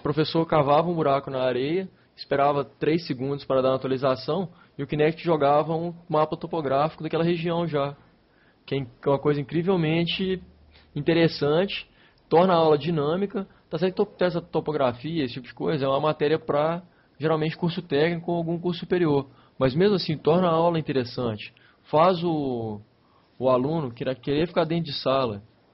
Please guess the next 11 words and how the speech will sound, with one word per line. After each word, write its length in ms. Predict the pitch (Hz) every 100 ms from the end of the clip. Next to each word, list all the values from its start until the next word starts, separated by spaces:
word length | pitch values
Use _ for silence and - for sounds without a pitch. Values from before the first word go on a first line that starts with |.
| -
Então, 600 | 131 120 131 131 143 175 180 _ _ _ _ _ _ _ _ _ -
é 120 | 147
essa 180 | 165 180
parte 480 | 175 143 160 165 -
que 140 | -
a 40 |
gente 140 | 170 165
tem 120 | 170
que 60 | 170
tá 180 | 165 170
olhando 640 | 156 147 165 147 123 104